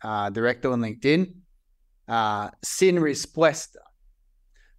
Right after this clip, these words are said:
¿Qué tipo de, de seguimiento haces entendiendo que el cliente ha hecho clic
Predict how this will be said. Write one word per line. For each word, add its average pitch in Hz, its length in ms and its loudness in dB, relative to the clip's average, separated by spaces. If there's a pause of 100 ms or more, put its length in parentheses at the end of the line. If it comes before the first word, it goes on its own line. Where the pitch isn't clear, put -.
(540)
¿Qué 180 220 2
tipo 185 520 0
de, 156 300 4
de 127 140 -4
seguimiento 131 720 -2
haces 123 760 -2
entendiendo 143 920 0
que 127 120 -4
el 117 60 -4
cliente 127 460 -2
ha 123 220 0
hecho 120 320 -6
clic - 480 -2